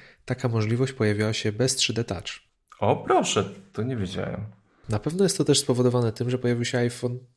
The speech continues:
Speaker 1: X R, który trzy D Touch nie ma. E, ale właśnie taką możliwość ma. I teraz, zwłaszcza na iPadzie korzystam z tego często, kiedy wejdziecie w tekst na iPadzie na przykład,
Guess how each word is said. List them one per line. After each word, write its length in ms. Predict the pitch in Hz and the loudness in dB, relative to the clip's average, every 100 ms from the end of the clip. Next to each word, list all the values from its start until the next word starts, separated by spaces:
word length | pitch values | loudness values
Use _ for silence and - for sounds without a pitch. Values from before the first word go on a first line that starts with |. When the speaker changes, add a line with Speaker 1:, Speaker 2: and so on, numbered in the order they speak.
| _ 135 | _ -2
Speaker 1:
X 320 | 131 - - | 0 -2 0
R, 300 | 113 104 139 - - - - - - - - | 2 2 0 -8 -20 -20 -20 -18 -2 6 6
który 460 | - 120 123 131 - | 6 4 2 2 -4
trzy 180 | - 117 | -4 -2
D 100 | 113 | -2
Touch 280 | 113 - - | -2 -2 0
nie 140 | 147 | 2
ma. 260 | 104 98 - _ - - - - - - - | 0 -4 -8 _ -20 -20 -20 -20 -20 -20 -4
E, 480 | 107 104 107 110 113 - | 0 2 0 0 -4 0
ale 220 | 120 139 | 0 2
właśnie 340 | 127 101 - 117 | 0 -2 -4 -6
taką 260 | 110 - | -6 -4
możliwość 500 | 123 107 101 113 - | -2 -2 -2 -6 -4
ma. 220 | 139 98 - _ - - _ - | -4 -4 -10 _ -20 -20 _ -10
I 60 | |
teraz, 640 | - 185 147 110 - - _ _ _ - | 4 6 6 4 0 -6 _ _ _ -10
zwłaszcza 420 | 110 123 143 165 | -2 0 0 0
na 140 | 156 143 | 0 0
iPadzie 400 | 135 156 120 101 | 0 2 2 0
korzystam 440 | 107 101 - 101 | 0 0 -2 -4
z 60 | - | -4
tego 220 | 104 98 | -2 -2
często, 600 | 107 98 - 117 151 - _ _ | -2 -2 -2 -2 -2 -4 _ _
kiedy 560 | - 123 113 117 113 113 | -4 -2 2 2 4 2
wejdziecie 380 | 113 117 131 135 | 0 0 0 -2
w 80 | - | 2
tekst 440 | 110 101 101 - | 2 2 0 -2
na 100 | 107 | -4
iPadzie 380 | 104 110 101 101 | -2 -2 -2 -4
na 100 | 104 | -4
przykład, 600 | - 107 - 107 - - | -2 -4 -2 -4 -4 -10